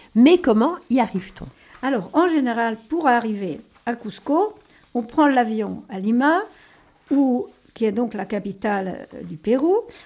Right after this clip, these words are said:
Speaker 2: ou bien à La Paz, qui est la capitale de la Bolivie, ou bien on arrive par la route, mais depuis Lima, il faut compter vingt et une à vingt-deux heures de,
Speaker 1: Oula.
Speaker 2: de voyage.
Speaker 1: Ouais.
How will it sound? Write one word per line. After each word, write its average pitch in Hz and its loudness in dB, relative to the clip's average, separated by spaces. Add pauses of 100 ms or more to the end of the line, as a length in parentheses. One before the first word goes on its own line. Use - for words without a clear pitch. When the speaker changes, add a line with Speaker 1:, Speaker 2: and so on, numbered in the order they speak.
(140)
Speaker 2:
ou 254 0
bien 208 -2 (100)
à 285 2
La 285 2
Paz, 196 -4 (420)
qui - -10
est 202 -4
la 190 -8
capitale 190 -8
de 160 -10
la 151 -10
Bolivie, 269 0 (540)
ou 269 0
bien 220 -4 (180)
on 240 0
arrive 226 -2
par 175 -6
la 180 -6
route, 330 -4 (440)
mais 285 6
depuis 320 2
Lima, 262 0
il 285 -2
faut - -10
compter 254 -4
vingt 254 -4
et 269 -2
une 302 -2
à 208 -8
vingt-deux 247 -2
heures 214 -4
de, 190 -8
Speaker 1:
Oula. 190 -2
Speaker 2:
de 185 -8
voyage. 233 -4
Speaker 1:
Ouais. 208 -6